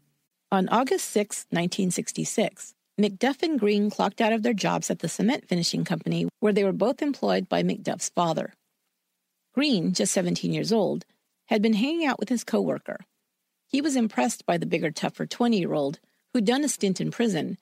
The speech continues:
and liked to tell stories of his criminal and violent acts. He'd bragged to Green that he had raped and strangled several women, making it sound like it was no big deal.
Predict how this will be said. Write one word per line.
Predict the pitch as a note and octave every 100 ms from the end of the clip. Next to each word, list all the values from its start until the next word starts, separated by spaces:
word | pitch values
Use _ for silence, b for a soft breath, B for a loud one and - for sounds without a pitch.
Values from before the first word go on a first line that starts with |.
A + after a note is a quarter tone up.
| _ _
and | G#3+ A3+
liked | D#4 -
to | C#4
tell | A3+ G#3+
stories | - G#3 F3
of | D3+
his | D#3 -
criminal | F3+ E3 D#3
and | - E3
violent | C#3+ C3 C3 -
acts. | E3+ - - - _ _ _ _ _ _ _ -
He'd | D4+ E4+
bragged | A3+ F#3+ F3+
to | F#3
Green | G#3 A#3 D3+ D#3+
that | G3
he | -
had | F3 A3+
raped | B3 B3
and | A3+
strangled | - G#3+ A3+ - -
several | - G3 F#3
women, | F#3+ G3+ - - _ _ _ -
making | C4 F4+ E4+
it | C#4
sound | - C4 F3+
like | E3+ G3+
it |
was | A3 F#3
no | D3
big | - - D#3
deal. | F#3 D#3